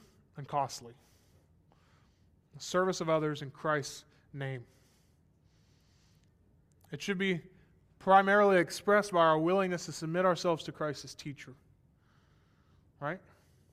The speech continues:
And in doing so, we have the same mind of him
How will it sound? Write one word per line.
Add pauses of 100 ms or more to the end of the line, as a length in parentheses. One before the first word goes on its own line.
(1300)
And
in
doing
so, (920)
we
have
the
same
mind
of
him